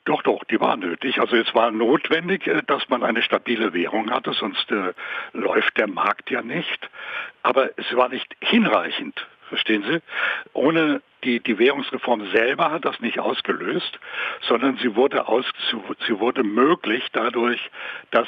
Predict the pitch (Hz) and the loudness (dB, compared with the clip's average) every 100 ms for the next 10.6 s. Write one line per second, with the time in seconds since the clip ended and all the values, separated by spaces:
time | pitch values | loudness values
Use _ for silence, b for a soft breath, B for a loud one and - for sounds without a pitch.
0 | - 117 110 104 - 110 104 104 120 135 | 2 2 2 0 0 2 2 0 -2 -2
1 | - - 117 143 185 - - B B B | -2 -2 0 0 -2 -6 -12 B B B
2 | B - 117 113 - 127 147 139 - 135 | B -2 2 2 2 2 2 -2 -2 2
3 | 127 120 - 117 - - 123 120 - 110 | 2 2 0 0 -2 -2 0 0 0 -2
4 | 104 - - 104 120 104 110 113 107 101 | -4 -2 0 2 0 -2 -2 2 2 0
5 | - b b b - 107 98 98 110 196 | -10 b b b -2 0 0 -2 0 0
6 | - - - - - - 120 131 - 139 | 0 -2 -4 -8 -4 -2 -2 -2 -2 -2
7 | 165 - B B B B B - 123 131 | -4 -8 B B B B B 0 0 0
8 | - - - - - 131 104 117 113 113 | -8 -12 -16 -8 -4 2 4 4 4 2
9 | 113 104 - B B _ - 98 98 123 | 2 -4 -14 B B _ -4 0 2 2
10 | - 131 135 135 117 - | 0 -2 0 0 -2 -6